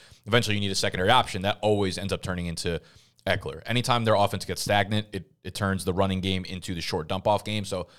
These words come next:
five receptions for him without Mike Williams there is where I'm looking at. They,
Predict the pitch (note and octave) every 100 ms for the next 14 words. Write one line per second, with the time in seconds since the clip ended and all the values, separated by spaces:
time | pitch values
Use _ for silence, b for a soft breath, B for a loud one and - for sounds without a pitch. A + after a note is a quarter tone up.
0 | B B - B2 C3 B2+ A2+ G#2 A2+ -
1 | G#2+ G#2+ G#2+ G#2 F#2 _ - F2 G#2+ G2+
2 | F#2+ B B _ G2+ G2+ G2+ G2+ F#2 F#2+
3 | F#2+ F#2 F2 F#2 F#2 F#2+ F#2+ F#2 F#2 b
4 | b _ -